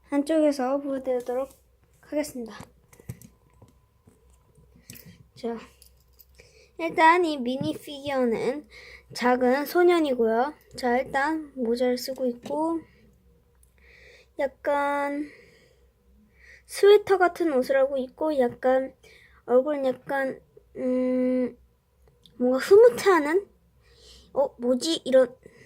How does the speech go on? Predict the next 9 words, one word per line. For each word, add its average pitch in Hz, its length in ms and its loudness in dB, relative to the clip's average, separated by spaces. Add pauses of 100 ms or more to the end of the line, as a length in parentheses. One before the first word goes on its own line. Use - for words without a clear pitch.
(100)
느낌인 247 400 -2
것 240 120 -8
같고요. 226 460 -4 (380)
그리고 269 420 -6
가방도 311 480 0
맸는데, 254 500 2
제가 269 340 2
이 254 240 0
안에다가 226 800 0